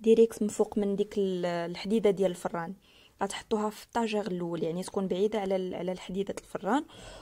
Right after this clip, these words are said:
وغادي تخليوه تيطيب لمده ديال، آه، ستين حتى لخمسة وستين دقيقه،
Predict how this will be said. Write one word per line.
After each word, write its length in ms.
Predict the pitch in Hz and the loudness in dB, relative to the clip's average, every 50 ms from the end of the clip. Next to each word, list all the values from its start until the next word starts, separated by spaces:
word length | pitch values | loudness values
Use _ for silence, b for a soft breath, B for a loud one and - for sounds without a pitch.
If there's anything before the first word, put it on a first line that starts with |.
| B B | B B
وغادي 300 | - 214 202 220 202 240 | 0 2 2 2 2 0
تخليوه 600 | 233 233 - - 220 214 214 226 233 233 208 190 - - - - | -2 -2 -2 0 0 2 4 4 2 2 -2 -6 -10 -14 -16 -4
تيطيب 380 | - 214 202 196 - 240 233 214 | 0 0 2 2 2 2 2 2
لمده 400 | 202 208 214 220 185 180 196 202 | 2 2 2 0 2 4 2 2
ديال، 360 | 190 190 190 196 214 226 - - _ | 4 4 2 2 2 0 -2 -6 _
آه، 420 | - 185 180 175 175 175 175 175 180 | 0 0 2 2 2 0 0 -2 -4
ستين 420 | 175 - - - - - 247 233 | -6 -8 -10 -8 -2 0 0 0
حتى 180 | 240 - - 214 | 0 -2 -6 -6
لخمسة 260 | - - 208 - 220 | -4 -4 -2 0 0
وستين 340 | 214 214 - - - 190 180 | 0 0 -2 -4 -4 -4 -4
دقيقه، 480 | - - 180 165 160 - 226 277 370 | -4 -2 -4 -2 0 0 0 0 0